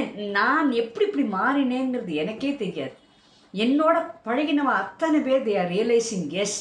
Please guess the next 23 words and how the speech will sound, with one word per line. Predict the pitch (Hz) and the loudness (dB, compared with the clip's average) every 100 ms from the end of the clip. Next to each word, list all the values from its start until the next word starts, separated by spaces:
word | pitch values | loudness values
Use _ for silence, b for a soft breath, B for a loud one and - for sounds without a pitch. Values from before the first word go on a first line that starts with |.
| 190 | -4
you | |
have | 180 175 - | -4 -6 -4
changed | 247 302 311 - | 0 0 0 0
a | 202 165 | 0 2
lot" | 190 180 | 0 0
அப்படின்னு. | 220 175 180 170 156 B B _ 156 | -4 -8 -6 -8 -10 B B _ -6
Yes, | 175 175 - - - | -4 -4 -6 -10 -4
I | 185 | -2
do. | 180 247 196 - _ b b b - | 0 -2 -4 -10 _ b b b -12
Because | 220 285 262 294 - B B | 0 2 4 2 -4 B B
இவாள்லாம் | 202 208 254 269 359 | -2 2 4 4 2
எனக்கு | 311 - 233 - | 2 0 -4 -2
ஃப்ரெண்ட்ஸ் | 285 381 - 214 | 0 0 -4 -4
ஜாஸ்தியாயிட்டா. | 208 254 285 381 381 349 320 247 196 - _ _ _ _ _ _ _ _ _ _ - | -2 -2 -2 -4 -4 -2 -2 -4 -8 -14 _ _ _ _ _ _ _ _ _ _ -2
ஃபிசிக்கல் | 285 392 415 370 - | -2 -2 -2 -2 2
ஃப்ரெண்டை | 285 285 277 | 2 4 4
விட | 226 226 214 285 B B | 2 2 0 -2 B B
இந்த | 214 277 | -2 2
மாதிரி | 311 349 392 - | 4 4 2 0
ஃப்ரெண்ட்ஸ் | 294 330 302 | 0 0 0
எல்லாம் | 311 311 330 320 262 | 0 0 0 0 0
ஜாஸ்தியா | 202 233 285 - 349 | 0 0 0 -4 -2
ஆனக்கப்புறம் | 320 285 311 - 269 - 214 262 | 0 0 -2 -4 -8 -6 -4 -4